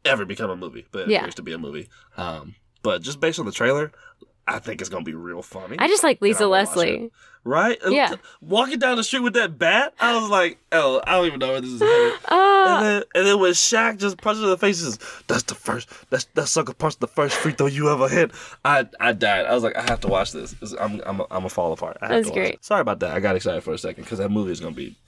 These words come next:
Speaker 1: I think that movie is gonna be hilarious.
Speaker 2: This is great. This is exactly the kind of patience testing we need to do to our audience right away. First episode.
Speaker 1: Are you not patient?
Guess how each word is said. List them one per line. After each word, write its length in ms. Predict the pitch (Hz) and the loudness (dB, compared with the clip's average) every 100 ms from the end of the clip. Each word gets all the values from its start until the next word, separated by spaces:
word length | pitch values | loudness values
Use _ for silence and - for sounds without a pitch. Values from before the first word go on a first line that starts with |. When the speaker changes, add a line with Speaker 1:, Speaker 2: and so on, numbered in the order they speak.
| - | -14
Speaker 1:
I 60 | |
think 180 | - 85 | -10 -8
that 80 | 80 | -8
movie 160 | 69 | -10
is 60 | 50 | -12
gonna 100 | - | -14
be 100 | - | -16
hilarious. 480 | - - 50 - - - - - - - | -12 -10 -10 -10 -16 -20 -20 -20 -14 -6
Speaker 2:
This 180 | 226 - | -4 -4
is 40 | |
great. 260 | - 208 180 | 0 2 2
This 120 | 196 | -2
is 120 | 208 | -2
exactly 400 | 220 208 214 233 | -2 0 0 2
the 60 | 214 | 2
kind 200 | 226 208 | 2 2
of 80 | 196 | 2
patience 440 | - 196 214 202 | 2 0 0 -2
testing 340 | - 196 - 202 | 0 0 0 2
we 80 | 196 | 2
need 140 | 196 | 2
to 80 | 185 | 2
do 300 | 180 175 185 | 2 2 2
to 160 | 185 | 2
our 120 | 185 175 | 2 2
audience 400 | 180 180 170 - | 2 2 -2 -4
right 500 | 185 185 185 185 180 | -4 -2 2 2 4
away. 320 | 170 - - - | 2 2 0 -2
First 320 | - 190 - | -2 -2 -2
episode. 440 | 180 185 - - 104 | -4 -2 -2 0 0
Speaker 1:
Are 80 | 123 | 0
you 140 | 127 | 2
not 200 | 147 160 | 0 0
patient? 380 | 117 156 190 208 | 0 -2 -6 -10